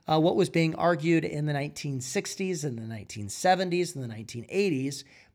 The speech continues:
By some of the thought leaders that all of the liberals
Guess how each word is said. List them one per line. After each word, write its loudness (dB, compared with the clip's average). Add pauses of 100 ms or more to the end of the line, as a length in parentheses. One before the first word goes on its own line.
By 2
some -2
of -4
the 0
thought 0
leaders -2
that -2
all 4
of -2
the 0
liberals -2